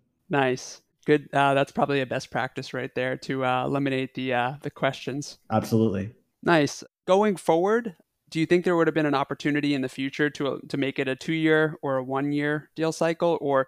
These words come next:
Speaker 1: do you think there just wasn't an opportunity until that, that third year?
Speaker 2: Yeah, I think I did a very bad job in the beginning of the opportunity of really understanding who all of the key stakeholders were and trying to multi-thread across the organization.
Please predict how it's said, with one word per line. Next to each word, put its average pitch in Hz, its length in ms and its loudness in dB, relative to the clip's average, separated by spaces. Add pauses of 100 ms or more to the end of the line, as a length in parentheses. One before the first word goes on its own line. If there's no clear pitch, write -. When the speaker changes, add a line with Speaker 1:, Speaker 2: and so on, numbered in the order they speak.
(160)
Speaker 1:
do 147 100 -2
you 151 60 6
think 151 320 2
there 139 160 2
just 135 160 -12
wasn't 135 300 2
an 135 60 0
opportunity 131 600 -4
until 127 340 -4
that, 131 300 -2
that 127 180 -6
third 131 220 -6
year? 127 200 -10 (260)
Speaker 2:
Yeah, 117 440 6
I 143 120 4
think 170 180 4
I 180 60 6
did 170 120 4
a 139 60 4
very 127 220 4
bad 113 280 0
job 110 320 -2
in 107 100 -4
the 107 60 -6
beginning 104 400 -6
of 98 120 -8
the 104 100 -6
opportunity 104 600 -8
of 98 160 -8
really 107 200 -2
understanding 101 600 -6
who 110 160 -2
all 101 200 -2
of 98 120 -8
the 104 80 -8
key 107 220 -8
stakeholders 101 840 -6
were 101 140 -4
and 98 120 -4
trying 107 280 -4
to 104 40 -4
multi-thread 101 640 -6
across 98 400 -8
the 104 120 -2
organization. 95 840 -8